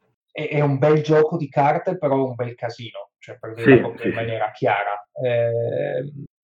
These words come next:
Speaker 1: poi cosa, lui aveva fatto anche Sette Rosso, forse, era lui che l'aveva fatto, non mi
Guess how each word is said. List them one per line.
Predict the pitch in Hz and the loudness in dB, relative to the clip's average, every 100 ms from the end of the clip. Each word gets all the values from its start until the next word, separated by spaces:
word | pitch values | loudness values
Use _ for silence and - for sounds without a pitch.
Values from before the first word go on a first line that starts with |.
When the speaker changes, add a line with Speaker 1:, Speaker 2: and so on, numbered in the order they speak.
| _ _ _ _ - | _ _ _ _ -4
Speaker 1:
poi | 170 | -2
cosa, | 196 180 | 0 2
lui | 151 151 | 2 2
aveva | 170 185 | 2 0
fatto | 208 - | -4 -4
anche | 196 185 | -4 -4
Sette | - 196 208 | -14 -4 0
Rosso, | 170 117 - - 117 | 0 -2 -8 -16 -8
forse, | 123 117 - 127 | -6 -6 -8 -10
era | 127 | -8
lui | 139 117 117 | -8 -8 -8
che | 123 | -6
l'aveva | 120 123 127 - | -4 -2 -4 -4
fatto, | 117 - 131 | -6 -6 -4
non | |
mi | 156 | 0